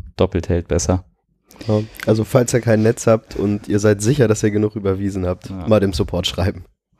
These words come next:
Speaker 1: Ja, es war auf jeden Fall eine sehr, sehr interessante Sache, sowas mal mit anzusehen,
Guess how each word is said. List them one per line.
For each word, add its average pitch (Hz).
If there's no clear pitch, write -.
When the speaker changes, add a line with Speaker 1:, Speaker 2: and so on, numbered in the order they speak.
Speaker 1:
Ja, 92
es -
war 107
auf 117
jeden 110
Fall 104
eine 101
sehr, 98
sehr 98
interessante 95
Sache, 92
sowas 90
mal 85
mit 92
anzusehen, 95